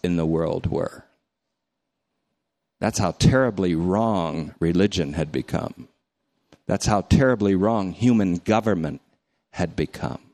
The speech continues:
God's justice, therefore, is not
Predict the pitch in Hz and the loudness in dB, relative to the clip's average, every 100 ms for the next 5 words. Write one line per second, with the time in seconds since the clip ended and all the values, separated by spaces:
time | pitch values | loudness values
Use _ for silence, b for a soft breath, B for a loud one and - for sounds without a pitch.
0 | _ _ _ _ _ _ _ _ _ _ | _ _ _ _ _ _ _ _ _ _
1 | _ _ _ _ _ _ _ _ b b | _ _ _ _ _ _ _ _ b b
2 | b _ _ _ _ _ _ _ _ - | b _ _ _ _ _ _ _ _ 0
3 | 120 123 - 120 131 - - - - - | 2 2 0 2 2 2 -4 -6 -4 0
4 | 98 92 - 101 98 98 90 113 120 113 | 0 0 2 2 2 0 0 0 0 -2